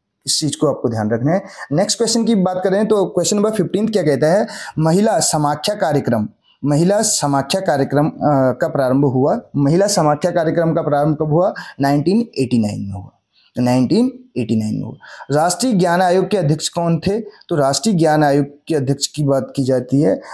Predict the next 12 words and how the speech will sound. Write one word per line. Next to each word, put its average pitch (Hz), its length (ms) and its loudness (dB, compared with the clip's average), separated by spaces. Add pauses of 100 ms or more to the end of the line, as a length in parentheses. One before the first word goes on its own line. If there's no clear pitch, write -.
नेशनल 151 580 2 (160)
नॉलेज 143 680 2 (180)
जो 131 100 0
है 147 120 2
कमीशन, 131 540 0 (160)
ठीक 196 100 -2
है, 151 100 -2 (500)
नेशनल 139 560 2 (520)
नॉलेज 139 540 2 (720)
एनकेसी, 135 1000 -2 (400)
नॉलेज 143 280 0
कमीशन 123 420 0